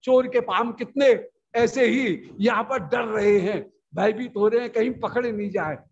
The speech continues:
कहीं चंद्रावली की कोई सखी आकर के नहीं पकड़ ले, बाहर सामने से कोई गुरुजन नहीं आ जाए, कहीं पीछे से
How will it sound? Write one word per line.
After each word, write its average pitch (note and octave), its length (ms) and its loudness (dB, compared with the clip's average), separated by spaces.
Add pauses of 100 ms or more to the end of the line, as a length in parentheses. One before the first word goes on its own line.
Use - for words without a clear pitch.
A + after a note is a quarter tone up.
(380)
कहीं G#3+ 180 0
चंद्रावली A#3 600 0
की G#3+ 260 -2 (380)
कोई A#3+ 240 4
सखी A#3 400 -4
आकर A3+ 300 0
के A#3+ 140 -2
नहीं A#3 160 0
पकड़ A#3 320 2
ले, B3 260 4 (340)
बाहर G3+ 300 2
सामने A#3+ 540 0
से A#3+ 240 2 (320)
कोई A#3+ 460 0 (140)
गुरुजन B3 420 2
नहीं B3 220 -4
आ A3 160 0
जाए, A#3+ 380 2 (680)
कहीं A#3 260 -4
पीछे B3+ 440 4
से A3+ 400 0